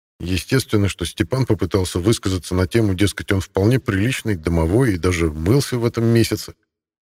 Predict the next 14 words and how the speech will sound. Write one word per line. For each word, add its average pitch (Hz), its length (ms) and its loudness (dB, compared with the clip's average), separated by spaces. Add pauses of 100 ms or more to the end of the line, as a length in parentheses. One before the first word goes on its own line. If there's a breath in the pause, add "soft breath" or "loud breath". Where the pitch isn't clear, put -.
(460)
Но 95 160 0
Светка 120 440 -2
кинула 107 440 2
в 95 60 0
него 104 220 6
утюг, 110 480 2
и 90 80 -10
диалога 110 380 4
не 107 120 4
получилось. 110 720 -2 (1500)
Короче, 107 540 -2 (100)
ночь 101 400 -4
была 85 400 0 (160)
веселой. 80 640 -6